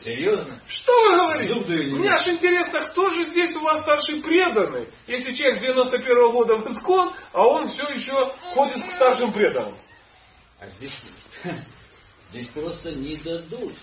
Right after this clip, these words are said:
Speaker 2: Серьёзно?
Speaker 1: Это проходили эту песню, да?
Speaker 2: А кто хочет сделать, ищет методы, кто не хочет, ищет причины. Сделайте себе маленькую колесницу дома. Вот такую.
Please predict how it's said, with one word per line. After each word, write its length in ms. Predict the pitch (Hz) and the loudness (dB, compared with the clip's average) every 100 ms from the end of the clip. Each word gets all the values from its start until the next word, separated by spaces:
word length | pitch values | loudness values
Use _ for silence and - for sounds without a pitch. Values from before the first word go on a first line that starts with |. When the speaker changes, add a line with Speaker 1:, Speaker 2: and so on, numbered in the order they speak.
| - - _ _ _ _ _ _ _ - | -20 -20 _ _ _ _ _ _ _ -8
Speaker 2:
Серьёзно? 420 | 427 466 135 - | -2 0 -2 -6
Speaker 1:
Это 80 | - | -10
проходили 720 | 139 - 160 151 151 208 165 | -8 -8 -6 -8 -8 -14 -10
эту 180 | 143 120 | -10 -12
песню, 400 | - 135 - 87 | -14 -14 -16 -20
да? 180 | 123 101 101 - - _ _ _ _ _ _ _ _ _ - | -18 -18 -20 -20 -20 _ _ _ _ _ _ _ _ _ -14
Speaker 2:
А 200 | 147 156 | -12 -12
кто 140 | - | -14
хочет 360 | - 453 - - | -2 0 0 -8
сделать, 300 | - 135 - | -6 -6 -6
ищет 280 | 359 247 - | -10 -12 -10
методы, 400 | 151 127 120 127 | -10 -10 -14 -14
кто 140 | - | -10
не 120 | 349 | -8
хочет, 380 | 339 392 190 185 | -6 -8 -8 -12
ищет 280 | 220 214 - | -12 -12 -14
причины. 460 | 160 165 - 104 104 - _ - | -18 -18 -18 -20 -20 -20 _ -18
Сделайте 480 | 214 370 254 - 208 | 0 0 0 -4 -12
себе 480 | 226 196 196 156 - | -12 -4 -2 -2 -2
маленькую 540 | 247 285 277 247 254 254 | 0 0 -2 -10 -10 -4
колесницу 720 | 254 320 - 415 381 - - _ | -4 -4 -4 -6 -6 -12 -16 _
дома. 560 | 160 190 - 135 - - _ _ _ _ - _ _ _ - | -8 0 0 0 -10 -14 _ _ _ _ -20 _ _ _ -8
Вот 120 | - | -8
такую. 380 | 170 - 113 | -8 -12 -18